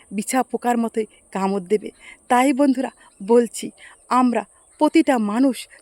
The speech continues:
যদি মনে করি যে না, মানুষ হইয়া আমরা এই পৃথিবীতে এসেছি কিছু ভালো কাজ করার জন্য, আর যারা খারাপ করছে, যারা বিছা পোকার মতো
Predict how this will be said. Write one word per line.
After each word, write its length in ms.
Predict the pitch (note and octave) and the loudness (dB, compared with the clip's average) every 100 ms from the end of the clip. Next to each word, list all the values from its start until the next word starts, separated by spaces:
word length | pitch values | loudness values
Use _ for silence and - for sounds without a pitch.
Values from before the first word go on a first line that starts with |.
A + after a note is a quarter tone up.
| G#3 | -4
যদি 180 | A3+ B3 | 0 0
মনে 260 | G#3 A3+ | 0 -2
করি 240 | - A3+ G#3+ _ - | -2 -2 -4 _ -4
যে 120 | A3 | 0
না, 260 | G#3+ F#3+ G3+ - - A3 | 0 -2 -6 -18 -6 -2
মানুষ 480 | G#3+ B3+ C4+ - | 0 2 0 0
হইয়া 180 | B3 A3+ - - - | 0 0 -4 -14 -6
আমরা 280 | G#3 A3 G#3+ | -2 -2 0
এই 160 | A#3 - | -2 -2
পৃথিবীতে 480 | A#3+ - A#3+ - A3 - - - | -4 -2 -4 -4 -8 -8 -10 -6
এসেছি 420 | A3+ C4 - G#3 - - | -2 -4 -6 -14 -16 -14
কিছু 220 | A3 B3 F3 | -6 -6 -6
ভালো 280 | - G#3+ B3 | -4 -2 -2
কাজ 260 | A3+ G#3+ | -4 -8
করার 300 | - G#3+ G#3 | -8 -6 -6
জন্য, 300 | F#3+ G#3+ G#3 - - - - | -4 -6 -6 -10 -18 -10 -4
আর 180 | G#3+ G3+ - - | -4 -6 -14 -6
যারা 260 | B3 C4 C4+ | 2 4 2
খারাপ 340 | - G#3+ A3+ - | 0 -2 -2 0
করছে, 380 | A#3+ - A3+ - - - | 0 0 -6 -6 -8 -6
যারা 260 | A3+ B3+ B3+ | 2 4 4
বিছা 340 | G#3 B3+ C#4+ | 2 0 0
পোকার 300 | A#3+ A#3+ C4 | 0 -2 0
মতো 280 | B3 A#3 A3+ | 0 0 -4